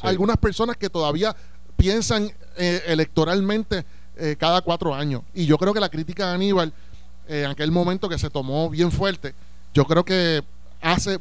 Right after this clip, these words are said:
tiene ese sentido, tiene, y se le tiene que dar mérito en ese sentido. Pero lo cierto es que hay, yo lo digo por otra cosa, y es que, eh, durante el cuatrenio pasado y durante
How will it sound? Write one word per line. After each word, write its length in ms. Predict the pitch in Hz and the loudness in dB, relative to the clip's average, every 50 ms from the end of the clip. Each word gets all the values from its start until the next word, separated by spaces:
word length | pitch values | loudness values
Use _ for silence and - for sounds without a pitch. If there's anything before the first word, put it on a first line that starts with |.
| - - | -4 -2
tiene 280 | - 160 160 180 190 190 | 0 0 2 2 2 2
ese 160 | 175 - 185 | 2 2 0
sentido, 480 | - 202 190 170 - 165 170 190 190 180 | 2 2 0 0 0 0 2 2 2 2
tiene, 420 | 156 151 147 160 170 170 160 143 - - - - - - | 2 -2 -2 0 0 0 0 -2 -4 -8 -10 -12 -10 -6
y 60 | 170 147 | -4 0
se 120 | - 175 | 2 2
le 100 | 165 160 | 2 4
tiene 200 | 160 170 196 208 | 2 2 0 2
que 80 | 214 247 | 2 2
dar 120 | 247 240 | 2 2
mérito 360 | 226 233 240 240 233 - 220 208 | 2 2 2 2 4 4 4 4
en 80 | 202 | 4
ese 120 | - 226 220 | 2 0 0
sentido. 420 | 226 208 180 - 202 196 135 104 - - - - - - - - - | 2 0 0 2 2 2 2 0 0 -6 -12 -12 -12 -12 -12 -8 -2
Pero 600 | - 147 151 151 156 156 151 147 143 143 135 - - - - - - - - - - - - - - - - - - - | 0 2 4 4 6 6 4 4 2 0 -2 -4 -6 -10 -12 -12 -12 -12 -12 -12 -12 -12 -12 -12 -12 -12 -12 -12 -12 -4
lo 160 | - 156 156 | 0 2 2
cierto 400 | 151 - 185 185 180 - 220 220 | 4 4 2 0 2 0 0 0
es 80 | 220 208 | 0 -2
que 160 | - 170 160 | -4 -4 -2
hay, 260 | 151 156 165 175 185 - - - - - - | -2 0 0 0 -2 -4 -10 -12 -12 -12 -6
yo 100 | - 143 | -4 0
lo 120 | 143 151 165 | 0 2 4
digo 160 | 175 185 185 | 4 4 4
por 140 | - - 139 | 4 0 -4
otra 200 | 131 - 165 160 | -4 -4 -6 -4
cosa, 320 | - 233 254 - - - - | -2 -2 -4 -2 -4 -8 -6
y 80 | 131 139 | -4 -4
es 80 | 131 123 | -4 -4
que, 240 | - 175 180 185 175 - - - - - - - - - - - - - - - - - - - - - | 0 0 0 0 0 -2 -8 -12 -12 -12 -12 -12 -12 -12 -12 -12 -12 -12 -12 -12 -12 -12 -12 -12 -6 0
eh, 300 | 180 180 196 196 190 - - - - - - - - - - - - - - 160 156 - - - - - - - - - - - - - - | 2 2 2 2 0 -2 -6 -12 -12 -12 -12 -12 -12 -12 -12 -12 -12 -12 -12 -12 -12 -12 -12 -12 -12 -12 -12 -12 -12 -12 -12 -12 -12 -2 6
durante 320 | 156 170 170 175 170 170 | 8 8 8 8 8 6
el 60 | 160 | 4
cuatrenio 380 | - 165 151 165 165 180 208 220 | 4 4 2 4 2 4 4 4
pasado 640 | - 247 220 - - 233 226 202 175 160 156 165 160 | 4 2 2 2 2 2 4 4 4 4 2 2 2
y 60 | 170 | 2
durante 880 | 160 156 156 156 151 151 - - 160 156 151 151 151 147 147 143 143 | 2 2 2 0 -2 -4 -4 -4 -2 -2 0 0 0 0 0 0 -2